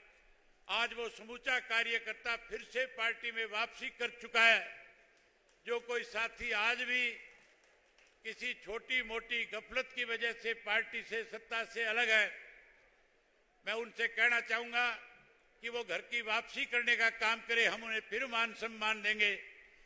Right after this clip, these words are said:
जहां हम उनको मान सम्मान देंगे, वहीं साथियों,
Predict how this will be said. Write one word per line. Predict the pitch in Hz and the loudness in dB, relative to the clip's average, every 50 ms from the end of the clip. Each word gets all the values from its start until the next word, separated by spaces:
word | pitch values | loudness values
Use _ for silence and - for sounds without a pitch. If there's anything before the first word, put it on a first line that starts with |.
| - _ _ _ _ _ _ _ - | -20 _ _ _ _ _ _ _ -2
जहां | 175 202 226 | 0 0 0
हम | 226 226 | 0 -4
उनको | 233 226 - 269 269 262 | -10 -8 -2 -2 -2 0
मान | 240 233 233 240 226 | 0 0 0 0 0
सम्मान | 208 - 233 240 233 220 220 226 233 226 220 | -2 -6 -8 -8 -4 0 2 2 2 2 2
देंगे, | 220 233 233 233 240 240 226 214 - - - - - - - _ _ _ _ _ _ _ _ _ _ _ _ _ _ - | 2 4 6 6 6 6 4 2 -4 -10 -16 -20 -20 -20 -20 _ _ _ _ _ _ _ _ _ _ _ _ _ _ -8
वहीं | 151 190 233 240 | -6 -6 -6 -6
साथियों, | - - 202 208 220 220 - 208 233 254 254 247 | -8 -4 -2 -2 -2 -2 -4 -4 -2 -2 -2 -2